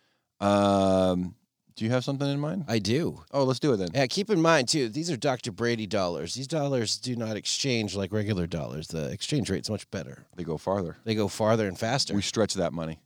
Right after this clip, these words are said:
Speaker 2: Yeah, they stretch it.
Speaker 1: We sure do.
Speaker 2: Okay, so we're not gonna make it easy. I kinda made it easy the last couple times. So the, the secret word is going to be the object that the Alaskan dentist that we discussed in this episode was writing.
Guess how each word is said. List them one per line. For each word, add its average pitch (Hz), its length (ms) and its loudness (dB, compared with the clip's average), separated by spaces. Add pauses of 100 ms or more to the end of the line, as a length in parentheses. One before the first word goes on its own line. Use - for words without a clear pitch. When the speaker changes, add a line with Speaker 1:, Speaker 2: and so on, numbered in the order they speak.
Speaker 2:
Yeah, 90 140 -8
they 92 120 -4
stretch 101 400 -2
it. - 140 -8 (120)
Speaker 1:
We 101 120 -2
sure 98 200 2
do. 87 220 0 (400)
Speaker 2:
Okay, 165 340 2
so 135 580 4
we're 143 100 -2
not 170 120 -2
gonna 160 120 -2
make 131 180 0
it 123 80 -4
easy. 107 320 -2
I 107 60 -2
kinda 123 200 -2
made 117 140 0
it 104 100 -2
easy 101 180 -6
the 101 40 -6
last 98 220 -4
couple 101 240 -6
times. 95 260 -8
So 110 640 -2
the, 104 500 -6
the 120 140 -2
secret - 320 -2
word 101 280 0
is 95 140 -2
going 123 240 -4
to 143 140 -6
be 104 340 -4 (420)
the 113 200 0
object 123 760 0 (600)
that 110 160 -14
the 123 160 -2
Alaskan 117 800 2
dentist 131 420 0
that 92 140 -2
we 110 120 0
discussed 123 520 2
in 113 80 0
this 120 200 0
episode 143 540 2
was 110 260 6
writing. 104 600 2